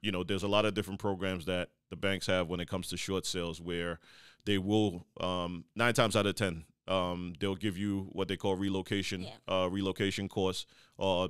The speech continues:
Speaker 1: some people also call it cash for keys. Um, but just like, uh, Melissa just said, it also depends on what do you plan on doing with the next phase of your life.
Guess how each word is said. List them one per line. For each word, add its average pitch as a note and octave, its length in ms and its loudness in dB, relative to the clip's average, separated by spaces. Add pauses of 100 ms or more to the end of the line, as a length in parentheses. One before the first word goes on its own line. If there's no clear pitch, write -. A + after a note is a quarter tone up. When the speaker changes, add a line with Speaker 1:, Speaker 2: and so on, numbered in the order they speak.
Speaker 1:
some G2+ 180 -2
people G2 260 -4
also F#2+ 240 -2
call F#2+ 220 -2
it F2+ 80 -4
cash G2 260 0
for F#2 100 -12
keys. G#2 520 -2 (480)
Um, G2+ 480 2
but G2 160 -2
just A#2+ 220 2
like, A#2 240 4
uh, G#2+ 360 4
Melissa G2+ 360 0
just F#2 180 -4
said, G#2+ 320 0
it G2+ 280 -4
also B2 360 2
depends G2+ 520 0
on F#2 360 -2 (120)
what F#2+ 360 0
do C#3 80 -4
you B2 100 2
plan A2 280 0
on G#2 120 -2
doing G2+ 260 -2
with F2+ 100 -6
the F#2+ 80 -8
next F#2 240 -4
phase F#2+ 260 -2
of F2 60 -6
your D#2+ 80 -6
life. F#2 400 -4